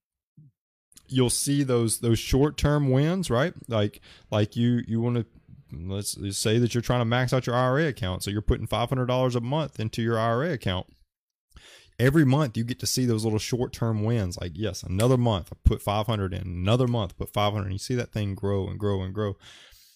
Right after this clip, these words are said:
Those are the pieces you've got to jump on. You've got to understand those pieces, okay? Once you get that,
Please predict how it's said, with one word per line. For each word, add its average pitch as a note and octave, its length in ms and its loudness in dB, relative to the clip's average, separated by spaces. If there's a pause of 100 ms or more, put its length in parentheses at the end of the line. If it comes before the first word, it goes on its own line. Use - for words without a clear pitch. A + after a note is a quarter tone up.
(580)
Those C3 640 4
are C3+ 120 2
the A#2+ 120 0
pieces G#2+ 640 0
you've G2 220 -8 (100)
got A2+ 440 -4
to G#2+ 120 -4
jump G#2 400 -2
on. G2 180 -6
You've F#2+ 180 -14
got G#2+ 280 -2
to G2+ 100 -4
understand G2 580 -6
those G2 220 -2
pieces, - 460 -10
okay? G#2 340 -4 (460)
Once A#2 420 0
you C#3+ 160 0
get B2+ 300 -4
that, G#2 320 -2